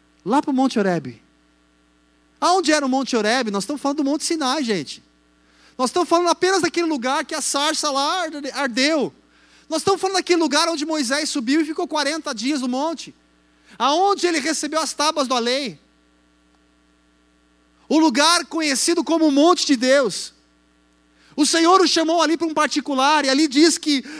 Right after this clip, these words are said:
debaixo daquele alimento, daquela comida, ele caminhou quarenta dias.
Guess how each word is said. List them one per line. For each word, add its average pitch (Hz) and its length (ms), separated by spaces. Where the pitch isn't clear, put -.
debaixo 269 540
daquele 311 280
alimento, 302 420
daquela 294 280
comida, 277 540
ele 320 180
caminhou 320 380
quarenta 330 440
dias. 254 600